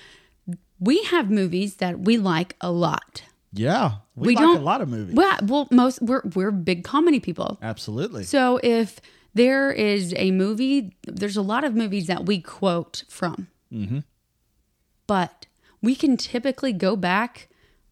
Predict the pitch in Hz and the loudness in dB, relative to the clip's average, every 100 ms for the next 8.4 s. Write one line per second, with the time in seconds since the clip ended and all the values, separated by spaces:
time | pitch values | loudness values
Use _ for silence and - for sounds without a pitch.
0 | _ _ _ _ _ - 226 262 - 190 | _ _ _ _ _ -2 0 0 -2 -2
1 | 202 240 269 - 180 175 - - 233 214 | -2 -2 -4 -6 -6 -6 -6 -6 -4 -2
2 | 208 208 254 277 - _ _ - 208 240 | -2 -4 -4 -6 -8 _ _ -4 -4 -4
3 | - 208 185 180 175 - 190 165 - 85 | -6 -6 -4 -4 -6 -4 0 0 -2 -10
4 | - _ _ _ _ 214 220 208 190 170 | -12 _ _ _ _ -4 -2 -2 -4 -2
5 | 208 - - - - - - 240 220 196 | -2 -4 -14 -20 -20 -20 -8 -2 -2 0
6 | 226 220 220 190 185 175 254 294 311 277 | 0 0 0 0 0 2 4 6 6 4
7 | 240 277 302 269 277 214 262 247 214 220 | 0 2 2 2 0 0 0 0 -2 -2
8 | 220 214 175 | -2 -2 -4